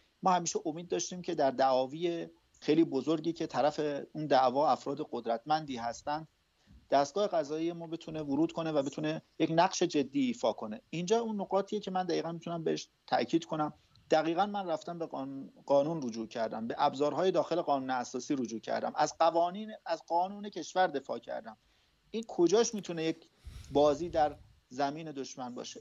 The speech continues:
این یک بخش از دعواست. بخش دومش اینه که شاید اشکال از دوستان ماست که موضوعات به این مهمی رو در رسانه‌های داخلی پوشش نمیدن و فکر می‌کنن که اینها به ضرر نظامه، در حالی که من دقیقاً می‌گم این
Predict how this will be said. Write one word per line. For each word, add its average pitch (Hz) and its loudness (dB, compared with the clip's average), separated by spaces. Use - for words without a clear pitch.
این 269 -2
یک 254 4
بخش 165 4
از 147 0
دعواست. 139 -4
بخش 220 0
دومش 240 -4
اینه 247 -6
که 240 2
شاید 220 4
اشکال 196 2
از 180 2
دوستان 180 0
ماست 202 0
که 165 -2
موضوعات 170 -4
به 196 2
این 208 0
مهمی 156 0
رو 196 6
در 165 6
رسانه‌های 143 0
داخلی 180 2
پوشش 180 -8
نمیدن 180 -2
و 160 -2
فکر 165 -6
می‌کنن 165 -6
که 160 0
اینها 139 4
به 147 4
ضرر 143 4
نظامه، 127 -8
در 190 -6
حالی 214 -2
که 208 -10
من 202 -10
دقیقاً 170 -2
می‌گم 185 -6
این 190 -12